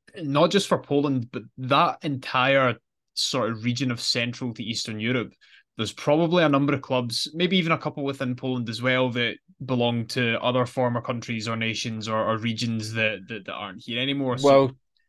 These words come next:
Speaker 2: you know, you, you look at, I mean, I, I didn't even mention, you've got areas of what is now Lithuania. Uh, so Vilnius,
Speaker 1: Sure.
Speaker 2: for example,
Speaker 1: Absolutely.
Speaker 2: was previously Vilno in, in Poland. Uh, but yeah, as you mentioned, it wasn't just that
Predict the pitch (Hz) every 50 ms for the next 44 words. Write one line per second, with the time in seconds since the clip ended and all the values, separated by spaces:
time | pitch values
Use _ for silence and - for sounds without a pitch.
0 | _ _ _ _ _ 117 117 131 143 143 131 110 104 104 113 127 131 98 127 131
1 | 135 131 123 117 110 - - 107 98 - - - - - 117 110 107 101 95 -
2 | - - 95 98 82 101 98 - 110 101 95 92 92 92 95 95 95 95 - 92
3 | 87 87 90 95 95 - - 95 - - - - 98 95 92 92 90 85 - 95
4 | 90 - 90 - _ 104 101 98 92 - 92 92 95 92 95 92 90 - - 92
5 | 92 95 98 92 82 82 78 - _ _ - 87 90 85 - - 104 98 92 85
6 | 67 - 87 87 110 107 104 95 87 82 80 - - - - - - - 85 -
7 | 98 95 90 - 98 90 85 80 - - 82 - 71 80 - - 104 101 95 -
8 | - - 110 104 92 95 92 - 95 92 95 107 107 104 95 87 82 82 80 -
9 | _ _ - 87 85 85 85 82 - - 95 87 82 - - 95 95 90 80 80
10 | 80 - - - 90 87 87 87 82 - - - - - - - - - - 101
11 | 98 123 127 110 98 85 110 113 107 - 107 104 110 113 104 - - 92 92 90
12 | 82 - - - _ - - - - 104 - - 107 98 98 92 73 - 104 98
13 | 92 - - - 95 95 85 -